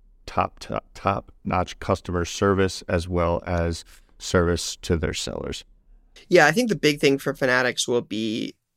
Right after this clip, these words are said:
Speaker 2: they will have a lot of leverage because of their position in the hobby, right? This is just speaking as candid as possible. Like, Fanatics has Fanatics exclusive athletes. You know who's the Fanatics exclusive athlete? Joe Burrow.
Speaker 1: Mm-hmm.
Speaker 2: Joe Burrow gonna be, like,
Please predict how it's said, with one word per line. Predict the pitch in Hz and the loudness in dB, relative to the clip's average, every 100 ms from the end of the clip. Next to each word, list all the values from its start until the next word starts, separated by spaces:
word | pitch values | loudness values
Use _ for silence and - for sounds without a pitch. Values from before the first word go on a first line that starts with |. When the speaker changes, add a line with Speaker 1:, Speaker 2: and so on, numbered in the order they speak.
| _ _ _ | _ _ _
Speaker 2:
they | - 151 - 156 170 | -10 -10 2 4 6
will | 147 135 | 4 2
have | - 120 | 2 0
a | 127 | 2
lot | 120 110 104 - | 0 2 2 0
of | 87 | -4
leverage | 107 113 92 87 131 123 165 - 165 | -4 0 0 2 0 0 -4 -10 -8
because | 135 139 143 | -4 -2 -2
of | 131 | -2
their | 113 | -2
position | - 123 120 - - | -2 -4 -2 -2 -4
in | 135 131 | -2 -4
the | 113 | -4
hobby, | - 117 101 160 175 202 - - - - | -4 -4 -2 0 0 -2 -12 -20 -20 -4
right? | 101 | 0
This | 104 - | 0 -2
is | |
just | 151 120 | -2 -4
speaking | - 120 117 | -4 -6 -4
as | 101 | -4
candid | - 113 92 127 | -2 -4 -4 -6
as | - | -4
possible. | 101 113 147 156 160 | -2 -2 2 2 2
Like, | 123 107 - _ _ _ - | 2 0 -2 _ _ _ -8
Fanatics | - 160 185 180 - | 0 4 4 4 2
has | 147 139 127 - - _ _ | 2 2 0 -4 -8 _ _
Fanatics | _ 127 120 135 | _ 0 0 0
exclusive | 143 - 147 139 135 | -6 -2 -2 0 2
athletes. | 127 - 104 - | 0 0 -4 -2
You | 160 | 0
know | |
who's | 220 | 2
the | 220 | 2
Fanatics | - 180 180 180 | 2 2 2 -4
exclusive | - - 175 170 | -10 -6 -6 -2
athlete? | 165 175 202 - _ _ - | -2 -2 -6 -8 _ _ -20
Joe | - 156 165 | 0 2 4
Burrow. | 151 113 78 60 - _ _ _ - | 4 2 0 -4 -10 _ _ _ 0
Speaker 1:
Mm-hmm. | 113 196 | 2 8
Speaker 2:
Joe | 208 | 8
Burrow | 196 214 226 226 | 8 4 4 2
gonna | 226 | 0
be, | 214 | 0
like, | - 165 | 2 0